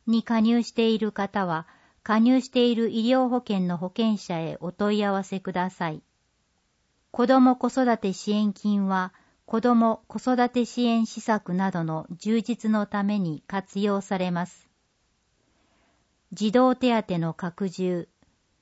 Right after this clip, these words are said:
妊婦のための支援給付、出生後休業支援給付、育児時短就業給付、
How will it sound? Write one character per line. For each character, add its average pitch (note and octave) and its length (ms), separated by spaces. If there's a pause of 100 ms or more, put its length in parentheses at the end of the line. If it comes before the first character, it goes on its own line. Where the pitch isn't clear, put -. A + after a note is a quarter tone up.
(180)
妊 B3 240
婦 G3 160
の E3 140
た F#3 160
め F3+ 100
の F3+ 160
支 G#3 260
援 A3 220
給 G#3 300
付、 D3+ 280 (720)
出 A#3 280
生 B3 420
後 A3+ 220
休 B3 320
業 A#3+ 240
支 A3+ 240
援 A3 200
給 G3+ 300
付、 D3+ 300 (960)
育 B3 320
児 F3 260
時 G#3 160
短 A#3+ 260
就 A#3 340
業 G#3+ 260
給 G#3 280
付、 D3+ 300